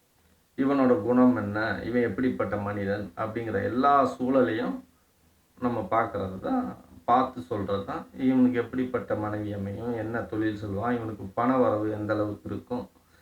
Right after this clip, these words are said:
இவனோட அறிவு கூர்மை என்ன அப்படிங்கிற வரைக்கும் பார்க்கறது தான் அந்த பலன். இப்படி களம், பலம், பலவீனம், பிறப்பு, நடப்பு,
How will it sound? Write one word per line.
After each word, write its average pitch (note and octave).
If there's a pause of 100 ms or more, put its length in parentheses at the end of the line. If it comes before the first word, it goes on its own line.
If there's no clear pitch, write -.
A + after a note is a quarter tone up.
(180)
இவனோட A#2
அறிவு B2
கூர்மை G#2+
என்ன G2+
அப்படிங்கிற G#2+
வரைக்கும் B2
பார்க்கறது F2
தான் C3 (360)
அந்த G2+
பலன். F2+ (1500)
இப்படி B2
களம், C#3 (640)
பலம், B2+
பலவீனம், A2+ (420)
பிறப்பு, B2
நடப்பு, A2